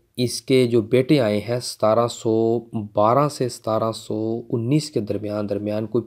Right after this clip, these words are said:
پانچ لوگ آئے ہیں، لیکن آپ دیکھیں کہ وہ failure of leadership تھی، کسی کو اتنا کیپیبل ہی نہیں تھا کہ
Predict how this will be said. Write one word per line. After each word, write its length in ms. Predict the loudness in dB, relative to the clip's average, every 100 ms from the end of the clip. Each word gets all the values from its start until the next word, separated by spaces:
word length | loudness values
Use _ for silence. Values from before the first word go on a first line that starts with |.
| -4
پانچ 440 | -6 -2 -4 -4
لوگ 300 | -2 0 0
آئے 180 | -2 -6
ہیں، 120 | -10 -14 _ _ _ _
لیکن 280 | -2 0 2
آپ 180 | 2 0
دیکھیں 220 | -4 -4
کہ 120 | -4
وہ 60 | -6
failure 440 | 0 0 2 2
of 100 | 0 -4
leadership 480 | -6 -6 -8 -10 -8
تھی، 140 | -6 -4
کسی 240 | -6 -8
کو 140 | 2 2
اتنا 240 | 2 -2
کیپیبل 480 | -2 -4 -2 0 0
ہی 60 |
نہیں 160 | 0 -4
تھا 200 | -2 -4 -4 -18 _ _ _
کہ 160 | 0